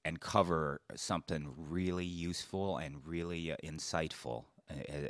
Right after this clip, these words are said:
into diving and into life. I was, uh, I was really impressed with that. I, I know we had spoken,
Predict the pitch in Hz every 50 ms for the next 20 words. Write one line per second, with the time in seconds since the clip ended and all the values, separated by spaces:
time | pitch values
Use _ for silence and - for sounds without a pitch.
0 | - - 76 73 71 - 71 65 82 82 90 95 98 98 107 107 104 104 110 113
1 | 107 - 123 113 110 117 120 80 - - - - 82 92 87 - - 92 82 80
2 | - - - 101 107 - - 113 113 113 104 101 95 - 113 104 - - - -
3 | - 69 64 67 78 98 95 - - - - - 127 139 143 139 139 139 131 113
4 | - - - 95 92 - 92 87 82 80